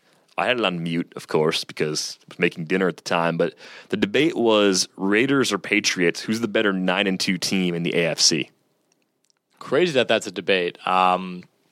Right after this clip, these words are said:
Speaker 2: I mean, these last few weeks, it seemed maybe like Oakland.
Speaker 1: Okay, but let's,
Speaker 2: Uh,
Speaker 1: let's
Speaker 2: but
Speaker 1: just,
Speaker 2: I think it's still New England.
Speaker 1: let's just go. Let's just use, like, the, the Madden. What are the Madden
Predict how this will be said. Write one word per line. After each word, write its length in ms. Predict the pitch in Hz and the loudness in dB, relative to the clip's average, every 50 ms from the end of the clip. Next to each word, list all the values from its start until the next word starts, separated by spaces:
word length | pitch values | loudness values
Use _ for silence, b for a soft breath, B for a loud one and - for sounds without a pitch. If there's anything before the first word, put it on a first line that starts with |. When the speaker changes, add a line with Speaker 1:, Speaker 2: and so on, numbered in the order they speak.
| _ _ _ _ _ b b b b b b b b b | _ _ _ _ _ b b b b b b b b b
Speaker 2:
I 80 | - | -2
mean, 260 | 127 131 120 110 95 - - | -2 0 -2 -2 -8 -8 -4
these 160 | - 123 113 | -4 -2 0
last 260 | 107 107 123 - - - | 0 0 0 0 0 -4
few 220 | - 170 147 113 | -6 -6 -4 -2
weeks, 300 | 107 156 220 - - - | -2 -2 -2 -2 -2 -4
it 120 | 113 - | -2 -2
seemed 640 | - - - - - - - - 117 117 127 127 117 | -2 -2 -2 -2 -2 -4 -2 -2 -2 -2 -2 -2 0
maybe 320 | 110 107 120 - 131 147 | 0 0 0 0 0 0
like 200 | 120 139 139 - | 0 0 0 0
Oakland. 500 | 110 120 135 - 175 170 175 180 180 - - _ _ - - | 0 0 0 -2 -4 -4 -4 -6 -10 -12 -16 _ _ -4 -2
Speaker 1:
Okay, 260 | 110 - 117 101 95 | 0 2 2 4 4
but 100 | 98 107 | 4 4
let's, 160 | 120 123 104 | 4 2 2
Speaker 2:
Uh, 40 | 107 | 0
Speaker 1:
let's 100 | 139 - | 2 2
Speaker 2:
but 60 | 165 | 2
Speaker 1:
just, 120 | 185 180 | 2 2
Speaker 2:
I 40 | 170 | 2
think 160 | 170 247 190 | 2 0 0
it's 100 | 170 - | 0 -2
still 160 | - - 113 95 | 0 -2 -2 -2
New 60 | 90 | -4
England. 200 | - - - - - | -10 -14 -10 -2 0
Speaker 1:
let's 160 | - - - | 0 2 2
just 120 | 147 139 | 2 2
go. 160 | 135 156 156 147 | 2 2 4 4
Let's 180 | 156 151 - | 2 2 2
just 180 | - 170 - - | 2 0 2 2
use, 140 | 165 151 131 | 0 2 2
like, 100 | 143 - | 0 2
the, 80 | - 113 | 2 0
the 220 | 104 104 104 104 | 0 2 0 -2
Madden. 440 | 104 107 107 110 113 113 107 107 104 | 0 2 2 2 2 2 0 0 0
What 80 | 113 117 | 0 0
are 40 | 107 | 0
the 60 | 107 | 0
Madden 440 | 98 101 98 98 101 92 92 90 90 | 0 2 2 2 2 2 0 -4 -6